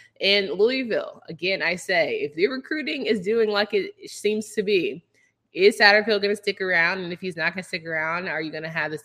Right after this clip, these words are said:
the recruits come on and say, "Hey, I'll stick around with the coach that comes"? Always very interesting questions. But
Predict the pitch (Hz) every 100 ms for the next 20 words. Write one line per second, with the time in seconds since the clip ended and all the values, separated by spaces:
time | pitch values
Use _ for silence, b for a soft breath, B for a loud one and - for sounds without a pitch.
0 | - 160 151 - 160 - - 151 151 160
1 | 160 147 160 160 156 160 156 151 _ _
2 | - - 165 156 151 151 156 151 143 143
3 | - 147 - - 160 - - 202 160 -
4 | - _ _ _ _ _ - 185 160 156
5 | 151 151 131 139 - 139 143 202 - 220
6 | 220 208 190 254